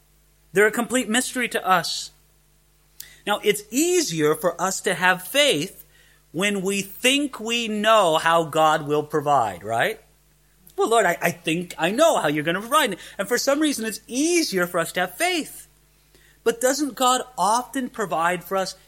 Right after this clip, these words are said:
in unexpected and undiscoverable ways? We'll never know how he did it. He just did it.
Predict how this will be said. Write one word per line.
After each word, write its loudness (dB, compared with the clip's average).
in -4
unexpected -2
and -2
undiscoverable -2
ways? -8
We'll 2
never 2
know 4
how 2
he -2
did -4
it. -14
He -4
just -4
did -14
it. -20